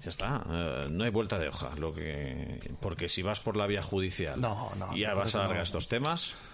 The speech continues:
Speaker 2: Creo
Speaker 1: eh,
Speaker 2: que ni es el camino ni tienes ninguna garantía de que vayas a ganar.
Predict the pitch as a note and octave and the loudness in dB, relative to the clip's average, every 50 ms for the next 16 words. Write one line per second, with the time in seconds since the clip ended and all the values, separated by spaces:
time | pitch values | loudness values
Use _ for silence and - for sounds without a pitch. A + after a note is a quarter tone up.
0 | - - - - - - - - - - - - - - - - - - - - | -16 -16 -16 -16 -14 -10 -10 -10 -10 -8 -8 -6 -6 -4 -4 -4 -4 -4 -6 -6
1 | - - - - - D#3 D#3+ D#3 D#3+ D#3+ D#3 C#3+ D3 C3 C#3+ C3 C3 C#3 D#3 E3 | -8 -8 -4 0 4 6 6 6 6 6 6 6 6 6 6 4 6 6 6 6
2 | D3+ C3+ - C3+ B2 C3 A#2+ G#2+ A2 B2+ A#2 B2+ B2+ C3 B2+ B2 B2 A#2 G#2 A#2 | 6 6 4 4 4 4 4 4 2 4 4 6 4 4 4 4 4 2 4 4
3 | A#2+ B2 B2 A2 A2+ A2 G#2+ G2 G2+ F#2+ F#2 F#2 F#2 - | 4 4 4 4 2 2 2 2 2 0 0 0 -2 -4